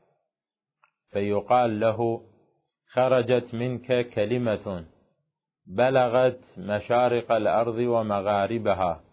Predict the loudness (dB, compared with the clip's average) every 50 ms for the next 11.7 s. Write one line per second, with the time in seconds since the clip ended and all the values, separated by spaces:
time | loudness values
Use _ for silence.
0 | _ _ _ _ _ _ _ _ _ _ _ _ _ _ _ -4 -4 -4 -2 -2
1 | -4 -4 -4 -4 -6 -6 -4 -2 -2 -2 0 0 -2 -2 0 0 -2 -2 -2 -4
2 | -4 -2 -2 -2 -4 -4 -6 -6 -2 -2 0 2 2 2 0 0 -2 -4 -6 -12
3 | _ _ _ _ _ _ _ _ _ _ _ _ _ _ _ _ _ _ -4 -2
4 | 0 0 0 0 -2 0 -2 -2 0 2 0 0 0 -2 0 2 0 0 0 -2
5 | -4 -2 -2 0 0 0 -2 -2 -4 -4 -4 -4 -2 -2 0 -2 -2 -2 -4 -8
6 | -12 -16 _ _ _ _ _ _ _ _ _ _ _ _ _ _ _ _ _ _
7 | _ _ _ _ _ -4 -2 -2 -2 -2 -4 -6 -4 -2 -2 0 0 0 -2 -2
8 | 0 0 0 0 -2 -6 -6 -2 -2 0 2 0 0 0 -2 -4 -8 -10 -10 -6
9 | -6 -4 -2 0 -2 0 0 0 -2 -2 -6 -8 -10 -14 -18 _ _ _ _ -14
10 | -12 -10 -8 -8 -10 -6 -4 -4 -2 -2 -4 -4 -2 -4 -4 -2 -2 -2 0 0
11 | -2 -2 -4 -6 -4 -2 -2 -2 0 0 -2 -4 -6 -10